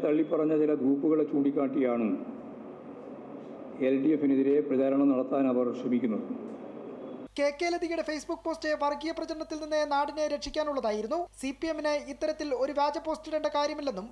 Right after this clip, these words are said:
Speaker 2: എം വി ഗോവിന്ദൻ പറഞ്ഞു.
Speaker 1: യഥാർത്ഥത്തിൽ ഇതൊരു, ഇത്തരമൊരു ആശയം പ്രചരിപ്പിക്കാനല്ല കെ കെ ലതിക അത് ഷെയർ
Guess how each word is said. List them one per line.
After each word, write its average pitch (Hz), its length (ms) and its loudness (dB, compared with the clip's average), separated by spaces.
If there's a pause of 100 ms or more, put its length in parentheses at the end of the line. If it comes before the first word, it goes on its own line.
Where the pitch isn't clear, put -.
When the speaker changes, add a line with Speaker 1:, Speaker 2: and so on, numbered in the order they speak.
(140)
Speaker 2:
എം 269 120 0
വി 302 140 -4
ഗോവിന്ദൻ 285 300 -2 (140)
പറഞ്ഞു. 233 280 0 (1700)
Speaker 1:
യഥാർത്ഥത്തിൽ 156 520 4 (100)
ഇതൊരു, 180 300 4 (300)
ഇത്തരമൊരു 175 480 4 (140)
ആശയം 156 380 4 (2000)
പ്രചരിപ്പിക്കാനല്ല 165 960 4 (640)
കെ 139 80 6 (100)
കെ 151 160 4
ലതിക 143 240 6 (680)
അത് 139 100 4 (100)
ഷെയർ 135 180 4